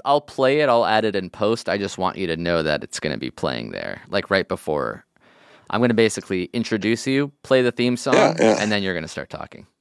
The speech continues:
Speaker 2: After you say the bucket buckets.
Speaker 1: Exactly.
Speaker 2: Yeah. Now you're confusing me. That's what I thought it was to begin with.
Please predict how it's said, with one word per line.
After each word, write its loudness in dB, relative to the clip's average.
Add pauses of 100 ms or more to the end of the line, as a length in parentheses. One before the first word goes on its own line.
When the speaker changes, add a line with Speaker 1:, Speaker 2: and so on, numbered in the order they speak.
(720)
Speaker 2:
After 4
you 4
say 4
the 4
bucket 2 (100)
buckets. 2
Speaker 1:
Exactly. -6 (800)
Speaker 2:
Yeah. 4 (200)
Now 6
you're 6
confusing 2
me. 0
That's 4
what 4
I 6
thought 4
it -6
was -2
to -4
begin 2
with. 0